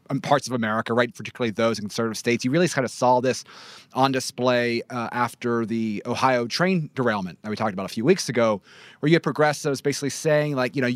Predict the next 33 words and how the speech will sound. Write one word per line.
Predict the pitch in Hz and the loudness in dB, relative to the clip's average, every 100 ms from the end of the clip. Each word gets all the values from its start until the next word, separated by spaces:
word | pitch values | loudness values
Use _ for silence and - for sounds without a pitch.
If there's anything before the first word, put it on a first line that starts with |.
| - | -4
"You | 127 170 | 0 2
hicks, | 151 143 165 - - - - - - _ | 2 2 0 -2 -14 -14 -20 -20 -20 _
uh, | 135 131 127 | 0 2 2
you | 117 | 0
know, | 131 | 0
this | 151 | 0
is | 127 | 0
the | 135 | -2
p-, | 127 - - | -2 -6 -8
byproduct | 156 147 170 - 170 151 143 135 - - | -2 2 2 2 2 4 4 0 -6 -6
of | 127 120 104 - - | -2 -2 -4 -14 -8
train | - 196 202 | 0 2 2
deregulation | 175 175 160 151 147 143 - 135 123 | 2 2 2 0 0 0 0 0 2
that | 113 | 0
you | 120 185 | 2 2
guys | 175 156 143 | 4 2 -2
voted | 117 127 120 | -2 -2 -2
for. | - 127 123 | -2 0 2
You | 160 | 2
guys | 170 151 143 | 4 2 2
deserve | 139 113 131 127 117 | -4 -2 0 0 0
it. | 120 - - - - _ | -2 -2 -20 -20 -20 _
You | 147 | -2
know, | 123 117 117 110 | 0 2 2 0
th-, | 143 143 | -2 -2
you, | 151 151 151 151 | -2 -4 -2 -2
you | 135 - | -2 0
uneducated | 156 - 143 143 - 143 131 | 0 0 -2 -2 -4 -2 -2
folk, | - 131 123 120 - - | -2 0 2 0 -6 -6
you | 123 | -2
know, | 117 | 0
you, | 120 113 | 0 -2
you, | 135 | -2